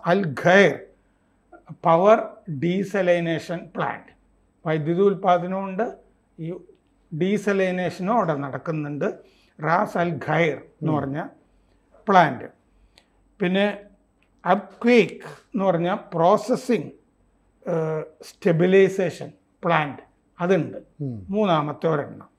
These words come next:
Speaker 1: അപ്പോ കരവഴിയും കടൽ വഴിയും ഒക്കെ ആക്രമിക്കാവുന്ന കേന്ദ്രങ്ങളാണ്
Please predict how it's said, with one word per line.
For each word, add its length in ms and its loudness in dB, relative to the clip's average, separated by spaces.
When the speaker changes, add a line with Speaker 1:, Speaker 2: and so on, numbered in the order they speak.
Speaker 1:
അപ്പോ 480 0
കരവഴിയും 840 0
കടൽ 300 -2
വഴിയും 480 -6
ഒക്കെ 280 -16
ആക്രമിക്കാവുന്ന 1080 -6
കേന്ദ്രങ്ങളാണ് 840 -6